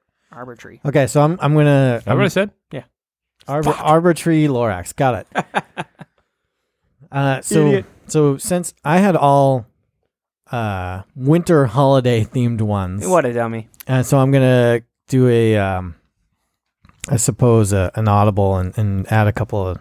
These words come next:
Speaker 2: change some stuff around last minute. So my number five will be on Saint Patrick's Day.
Speaker 3: Okay.
Speaker 2: There should most certainly be a Leprechaun movie marathon.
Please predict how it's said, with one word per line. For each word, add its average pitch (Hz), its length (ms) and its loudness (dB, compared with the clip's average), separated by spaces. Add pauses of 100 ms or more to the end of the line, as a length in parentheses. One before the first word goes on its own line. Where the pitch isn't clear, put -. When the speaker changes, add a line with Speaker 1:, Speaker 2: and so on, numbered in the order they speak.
(120)
Speaker 2:
change 135 240 2
some 113 180 0
stuff 117 240 -2
around 101 280 0
last 101 280 -6
minute. 98 240 -10 (560)
So 139 500 0
my 135 140 2
number 151 200 2
five 131 440 2
will 135 220 4
be 120 440 0 (600)
on 135 500 0 (580)
Saint 135 280 0
Patrick's 156 460 0
Day. 95 320 -4 (440)
Speaker 3:
Okay. 95 460 0 (120)
Speaker 2:
There 127 120 2
should 117 180 -2
most 117 240 -2
certainly 151 400 2
be 98 400 -4 (200)
a 113 80 -8
Leprechaun 113 580 -4
movie 92 500 -6
marathon. 87 480 -12